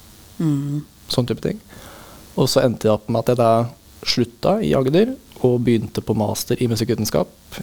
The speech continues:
Speaker 2: i Trondheim.
Speaker 1: Tilbake igjen. Mm.
Speaker 2: Tilbake igjen.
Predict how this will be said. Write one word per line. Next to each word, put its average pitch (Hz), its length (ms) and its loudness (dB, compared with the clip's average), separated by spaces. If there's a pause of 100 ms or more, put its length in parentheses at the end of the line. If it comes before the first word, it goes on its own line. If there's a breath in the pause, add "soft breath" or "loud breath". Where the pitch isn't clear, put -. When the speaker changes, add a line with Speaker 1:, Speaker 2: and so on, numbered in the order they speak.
(120)
Speaker 2:
i 160 80 2
Trondheim. 131 400 2 (680)
Speaker 1:
Tilbake 147 440 -2
igjen. 208 160 -2
Mm. 208 220 -2
Speaker 2:
Tilbake 180 240 4
igjen. 240 200 -2